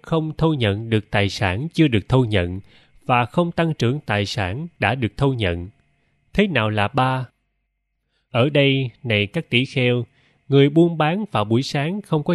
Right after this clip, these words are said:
nhiệt tâm chăm chú vào công việc, vào buổi trưa không có nhiệt tâm chăm chú vào công việc, vào buổi chiều không có nhiệt tâm chăm chú vào công việc. Thành tựu với ba chi phần này, này các tỷ kheo,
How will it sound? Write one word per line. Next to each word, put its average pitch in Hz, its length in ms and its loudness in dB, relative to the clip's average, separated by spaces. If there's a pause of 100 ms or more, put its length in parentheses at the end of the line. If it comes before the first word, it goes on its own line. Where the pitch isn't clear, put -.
nhiệt 101 260 -2
tâm 147 240 0
chăm 143 260 -2
chú 156 340 0
vào 101 140 2
công 131 240 -2
việc, 92 300 0 (520)
vào 131 140 2
buổi 147 200 2
trưa 165 380 4 (180)
không 170 200 -2
có 185 100 -2
nhiệt 113 320 -2
tâm 147 240 0
chăm 147 260 -2
chú 170 340 0
vào 101 120 0
công 131 260 -2
việc, 92 260 0 (600)
vào 127 140 2
buổi 156 180 4
chiều 107 440 0 (140)
không 170 240 0
có 190 120 0
nhiệt 113 340 0
tâm 151 300 0
chăm 151 200 0
chú 170 380 0
vào 98 120 0
công 131 240 -2
việc. 92 240 -2 (1400)
Thành 147 220 0
tựu 117 380 4
với 175 300 2
ba 143 140 2
chi 156 200 -2
phần 101 300 -4
này, 98 320 0 (360)
này 107 260 4
các 160 240 -4
tỷ 127 160 2
kheo, 127 380 0